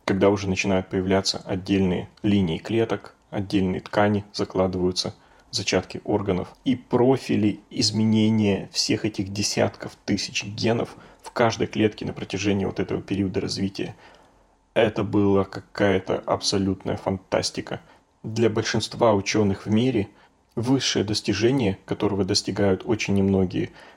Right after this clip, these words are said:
это публикация в топовых журналах типа Nature и Science.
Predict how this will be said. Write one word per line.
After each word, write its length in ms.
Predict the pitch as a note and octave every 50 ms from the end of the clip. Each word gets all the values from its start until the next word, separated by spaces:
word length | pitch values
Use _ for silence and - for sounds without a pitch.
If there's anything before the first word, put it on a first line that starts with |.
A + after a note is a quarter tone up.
| _
это 180 | - A3 - -
публикация 800 | - A2 G2 G#2+ G#2+ - - A2 A#2 A2+ - - G2+ G2+ G2 -
в 100 | - -
топовых 380 | - G#2+ G2+ - G2 F#2 F2
журналах 480 | G2 G2 F#2+ G2+ G#2 A2 G#2+ G#2 G2+ -
типа 260 | - G#2+ G#2 - A2
Nature 420 | G#2 - G2+ G2 G2 F#2+ - -
и 40 | F#2+
Science. 480 | F#2 - - G#2 G2 G2 F#2 - -